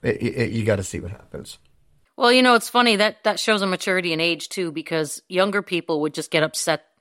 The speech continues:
Speaker 2: of somebody even suggesting that it couldn't
Speaker 1: Very
Speaker 2: work out.
Speaker 1: true.
Speaker 2: You know?
Speaker 1: That's true.
Speaker 2: But, you know, you're just being real that, you know, you don't know what's gonna happen down the line, and, you know, it's good to discuss it before you move in, I think.
Speaker 1: So, Monica, how about you? Let's just say you met somebody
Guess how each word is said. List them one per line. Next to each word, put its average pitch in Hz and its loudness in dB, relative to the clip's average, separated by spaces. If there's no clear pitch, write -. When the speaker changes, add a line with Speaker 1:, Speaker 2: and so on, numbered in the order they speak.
Speaker 2:
of 170 -4
somebody 165 0
even 151 -6
suggesting 160 -2
that 139 -4
it 139 -12
couldn't 143 -6
Speaker 1:
Very 113 4
Speaker 2:
work 147 4
out. 131 -2
Speaker 1:
true. - -8
Speaker 2:
You 165 -4
know? 156 0
Speaker 1:
That's 95 -2
true. - -8
Speaker 2:
But, 180 2
you 196 0
know, 196 2
you're 196 -2
just - -10
being 175 -2
real 156 0
that, 147 -2
you 170 -18
know, 147 -6
you 151 -6
don't 165 -4
know 165 0
what's 185 -4
gonna 151 -4
happen 151 -4
down 143 0
the 139 -4
line, 139 0
and, 143 -6
you 156 -12
know, 147 -10
it's 143 -14
good 190 -2
to 165 -2
discuss - -6
it 135 -6
before 147 -8
you 143 -2
move 143 -4
in, 147 -2
I 147 -4
think. - -14
Speaker 1:
So, 147 0
Monica, 143 6
how 131 8
about 135 6
you? 123 2
Let's 131 2
just 151 -2
say 143 4
you 135 0
met 120 2
somebody 107 -2